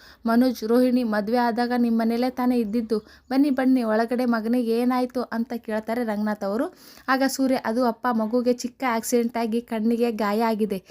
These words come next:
ನಾನು ಮೀನನ್ನ ಆ ಕರ್ಕೊಂಡು ಹಾಸ್ಪಿಟಲ್‌ಗೆ ಹೋದಾಗ ಅದೇ ಹಾಸ್ಪಿಟಲಲ್ಲಿ ಇವರು ಬಂದಿದ್ರು. ಅಪಾಯ ಏನೂ ಇಲ್ವಂತೆ. ಕಣ್ಣಿಗೆ ಬ್ಯಾಂಡೇಜ್ ಹಾಕಿದಾರಲ್ಲ, ಎರಡು ದಿನದಲ್ಲಿ ಬ್ಯಾಂಡೇಜ್ ತೆಗೆದ್ರೆ ಸರಿ ಹೋಗುತ್ತೆ. ಹೋಟೆಲಲ್ಲಿ ಇರ್ತೀನಿ ಅಂತ ಹೇಳಿದ್ರು, ಬೇಡ ಅಂತ ನಾವೇ ಮನೆಗೆ ಕರ್ಕೊಂಡು ಬಂದ್ವಿ. ಎರಡು ದಿನ ಹೋಗ್ತಾರೆ" ಅಂತ ಸೂರ್ಯ ಹೇಳ್ತಾನೆ.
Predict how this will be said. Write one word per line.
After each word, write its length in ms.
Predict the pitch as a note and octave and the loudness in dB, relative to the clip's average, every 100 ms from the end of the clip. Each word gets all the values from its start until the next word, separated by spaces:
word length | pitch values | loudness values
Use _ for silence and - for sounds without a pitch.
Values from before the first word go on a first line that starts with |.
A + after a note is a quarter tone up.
| - - - | -20 -20 -6
ನಾನು 300 | A#3 A#3 B3 | 0 4 4
ಮೀನನ್ನ 440 | C4 B3 A#3+ B3 B3 | 4 4 2 2 2
ಆ 120 | A3+ | 0
ಕರ್ಕೊಂಡು 460 | A#3+ A#3+ D4 B3 B3 | -2 -2 -2 0 0
ಹಾಸ್ಪಿಟಲ್‌ಗೆ 520 | A#3 - A#3 A#3 A#3+ | 0 -4 -8 -2 0
ಹೋದಾಗ 360 | A3+ A3+ B3 B3 | 0 0 0 0
ಅದೇ 220 | G#3 G#3 | 0 2
ಹಾಸ್ಪಿಟಲಲ್ಲಿ 640 | B3+ C4 A#3+ A#3 A3+ A#3+ A#3+ | 0 0 -6 -4 0 2 2
ಇವರು 320 | - A3+ B3+ | 2 2 2
ಬಂದಿದ್ರು. 400 | A#3 A3+ A3 G#3+ | 2 2 0 -2
ಅಪಾಯ 340 | G3+ - A3 A#3+ | -6 -4 -2 0
ಏನೂ 320 | A#3 A#3 A#3+ | 2 2 2
ಇಲ್ವಂತೆ. 840 | A#3 A3+ A#3 A3 C4+ - - - | 2 2 0 0 -2 -4 -16 -12
ಕಣ್ಣಿಗೆ 400 | - B3 C4+ C#4 | 0 4 4 2
ಬ್ಯಾಂಡೇಜ್ 500 | B3 A#3 A#3 A#3 B3+ | -2 0 0 0 0
ಹಾಕಿದಾರಲ್ಲ, 520 | C4 B3 A3 A#3 A3 A#3 A3 | -2 -4 -4 -2 0 0 2
ಎರಡು 280 | A3+ A3+ | 0 0
ದಿನದಲ್ಲಿ 400 | A#3 A3+ A3 A#3+ | 0 0 0 0
ಬ್ಯಾಂಡೇಜ್ 400 | B3+ B3 A3+ B3+ | 2 2 2 0
ತೆಗೆದ್ರೆ 380 | B3 A3+ G#3+ B3+ | -2 -4 0 -2
ಸರಿ 220 | C#4+ A3+ | 0 2
ಹೋಗುತ್ತೆ. 720 | A#3+ A3 A3+ A3+ D#4 F#4 - - | 2 2 0 0 -4 -4 -18 -4
ಹೋಟೆಲಲ್ಲಿ 520 | B3 B3 C4 B3+ B3+ | -2 0 2 2 4
ಇರ್ತೀನಿ 360 | A#3+ - B3 B3 | 2 0 0 2
ಅಂತ 180 | A#3+ B3 | 2 0
ಹೇಳಿದ್ರು, 420 | A3+ A3 A3+ A3 | 0 2 2 2
ಬೇಡ 300 | G#3+ A3 A#3 | 2 2 2
ಅಂತ 200 | A3+ A3+ | 0 0
ನಾವೇ 300 | C4+ A3+ A3 | 0 2 2
ಮನೆಗೆ 280 | B3 G#3+ A#3 | 2 2 0
ಕರ್ಕೊಂಡು 360 | A3 A3 A#3+ A#3+ | -4 -4 0 2
ಬಂದ್ವಿ. 340 | A3 A3 A3 - | 2 2 2 0
ಎರಡು 240 | A3 A3+ | -2 0
ದಿನ 120 | B3 B3+ | 0 2
ಹೋಗ್ತಾರೆ" 480 | A3+ A3+ - A3+ | 2 0 -2 -4
ಅಂತ 200 | A3 A3 A3 | -2 -2 -4
ಸೂರ್ಯ 240 | G#3+ A3+ A3 | -2 -2 0
ಹೇಳ್ತಾನೆ. 520 | G#3+ G3+ G#3+ B3 A#3+ | 0 -2 -2 -2 -2